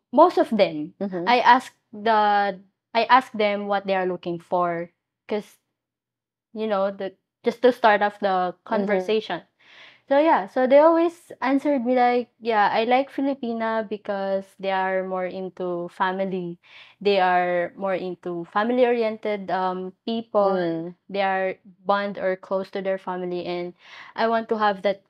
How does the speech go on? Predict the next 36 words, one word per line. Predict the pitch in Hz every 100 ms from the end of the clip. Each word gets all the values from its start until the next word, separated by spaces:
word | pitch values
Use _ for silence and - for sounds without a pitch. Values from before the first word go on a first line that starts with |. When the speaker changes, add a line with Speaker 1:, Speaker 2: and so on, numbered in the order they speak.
| 185
Speaker 1:
uh, | 190 180
when | 196 202 196
I | 196 190
build | 220 254
my | 262 277
own | 285
family, | 294 226 214 208 208 220 _ _ _ _ _ _ _
uh, | - 202 202 185
I | 202
will | 214 208
have | 196 185
that | 185 185
also." | - 185 - 190 185 180 - _ - - _ _
Speaker 2:
The | - 185 180
Speaker 1:
Like, | 202
Speaker 2:
same | 170 170 160 160 160
Speaker 1:
the, | 160 160
yeah, | 190
the, | 170 156
the | 160 -
Speaker 2:
value |
or | 160 220
Speaker 1:
culture | 170 220 196
Speaker 2:
culture, | 165 160 - 156
yeah. | 156 156 202
Speaker 1:
of | 196
the | 190
Filipino. | 190 190 185 185 180 180 190
Speaker 2:
Mm-hmm. | 180 175 170 175 185 _ 226
Speaker 1:
And | 240 240 240 247
so | 247 247 247 247 247 247 240 240
they | 214 254 277 -
also | 294 294 320
add | 269 240 220
more | 226 226
like, | 220 214